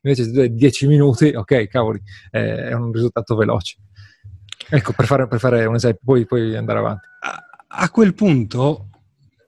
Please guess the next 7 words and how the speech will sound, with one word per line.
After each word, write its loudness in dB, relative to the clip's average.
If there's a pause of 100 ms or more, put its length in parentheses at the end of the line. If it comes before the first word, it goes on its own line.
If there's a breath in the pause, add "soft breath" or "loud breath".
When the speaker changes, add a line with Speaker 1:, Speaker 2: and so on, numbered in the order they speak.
(160)
Speaker 2:
eh, -8
come 2
dire, 0
nel 0
corso -2
vai 0
a, -6